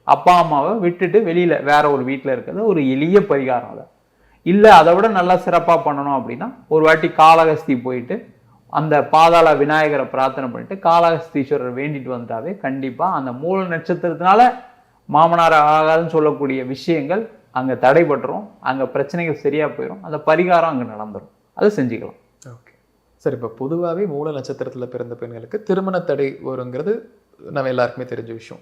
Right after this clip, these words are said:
Speaker 2: வேற ஏதாவது உங்க வாழ்க்கையில பிரச்சனைகள் உருவாகுமாங்க சார்?
Speaker 1: இல்ல, அவங்க பாத்தீங்கன்னா, இந்த மூல நட்சத்திரம் அப்படின்னு சொல்லக்கூடியது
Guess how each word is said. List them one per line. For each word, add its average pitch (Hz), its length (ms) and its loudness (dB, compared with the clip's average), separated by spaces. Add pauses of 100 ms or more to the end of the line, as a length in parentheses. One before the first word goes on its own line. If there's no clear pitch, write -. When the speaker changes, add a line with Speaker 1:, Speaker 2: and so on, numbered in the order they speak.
(140)
Speaker 2:
வேற 165 300 -2
ஏதாவது 180 240 -2
உங்க 139 160 -8
வாழ்க்கையில 123 400 -8
பிரச்சனைகள் 120 500 -12
உருவாகுமாங்க 110 540 -18
சார்? 113 180 -20 (400)
Speaker 1:
இல்ல, 160 140 -10
அவங்க 151 340 -2
பாத்தீங்கன்னா, 156 420 -6
இந்த 151 100 -8
மூல 170 260 -2
நட்சத்திரம் 160 500 -4
அப்படின்னு 147 240 -10
சொல்லக்கூடியது 135 560 -4